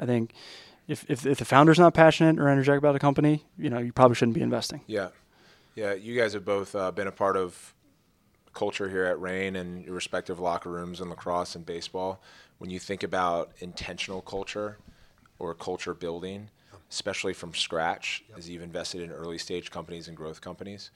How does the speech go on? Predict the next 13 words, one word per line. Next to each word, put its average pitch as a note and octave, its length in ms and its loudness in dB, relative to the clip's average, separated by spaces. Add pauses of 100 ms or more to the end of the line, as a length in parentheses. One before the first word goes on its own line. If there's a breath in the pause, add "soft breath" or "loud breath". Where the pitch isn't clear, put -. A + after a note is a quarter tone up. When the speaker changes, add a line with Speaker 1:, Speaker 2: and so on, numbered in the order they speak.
(340 soft breath)
Speaker 2:
where G2+ 240 0
do G2+ 80 -10
you G2 100 -8
see, F#2 560 -6 (100)
uh, E2 340 -12 (360)
what, G#2+ 220 -4
what B2 100 -6
are B2+ 80 -2
some, F#2+ 480 -10
maybe F2+ 320 -14 (600)
some E2+ 540 -16
case - 240 -8
studies E2+ 480 -10